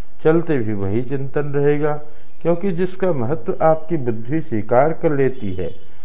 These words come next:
उसका चिंतन करना नहीं पड़ता है। आप सोचते हैं कि न हो, फिर भी होता है, क्योंकि उसका महत्व हमारी बुद्धि में बैठ गया। एक घटना कुछ काल पहले की है।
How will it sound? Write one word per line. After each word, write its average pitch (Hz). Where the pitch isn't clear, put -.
उसका 147
चिंतन 131
करना 123
नहीं 104
पड़ता 90
है। 87
आप 127
सोचते 156
हैं 160
कि 160
न 127
हो, 147
फिर 107
भी 139
होता 147
है, -
क्योंकि 175
उसका 170
महत्व 139
हमारी 127
बुद्धि 110
में 110
बैठ 107
गया। 85
एक 170
घटना 165
कुछ 160
काल 135
पहले 117
की 123
है। 147